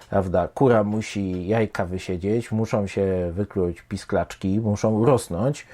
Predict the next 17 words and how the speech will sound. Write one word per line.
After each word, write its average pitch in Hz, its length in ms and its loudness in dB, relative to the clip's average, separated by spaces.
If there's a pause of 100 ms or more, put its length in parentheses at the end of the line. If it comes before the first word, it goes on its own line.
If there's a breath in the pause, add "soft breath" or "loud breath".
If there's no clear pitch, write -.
(360 loud breath)
to 117 220 6
zabiera 117 460 6
czas. - 460 0
I 98 80 -2
jak 113 180 4
nagle 120 280 2
nie 113 140 0
ma 107 400 -2
żywności, 107 600 -2
no 127 120 2
to 127 120 0
musimy 120 340 -2
albo 107 200 0
to 107 100 -4
sprowadzić 104 560 -2
z - 100 -8
innej, 95 260 -2